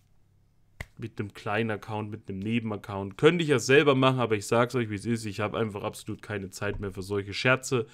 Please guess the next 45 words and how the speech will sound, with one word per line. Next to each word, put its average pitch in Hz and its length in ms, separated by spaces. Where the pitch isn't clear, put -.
Früher 190 280
hab 165 80
ich 160 100
mir 160 100
den 135 160
Arsch 156 220
aufgerissen, 131 720
jetzt - 520
können, 151 380
können 175 220
wir 175 100
gerne 165 260
uns 147 180
gegenseitig 147 540
helfen, 156 360
aber 135 240
ich, 131 200
ich - 160
kann 143 160
nicht 135 180
mehr 120 160
alles 107 300
machen. 98 300
Ich - 120
mach 156 160
meine 143 260
Streams 170 400
und 131 160
Videos 151 440
und 127 140
so, 127 260
aber 107 300
ich - 300
renn 127 180
da 127 80
jetzt 120 260
nicht 117 180
rum 135 220
und 113 180
hol 123 140
da 117 80
irgendwie 117 300
so 107 140
Zeug 101 420
raus. - 220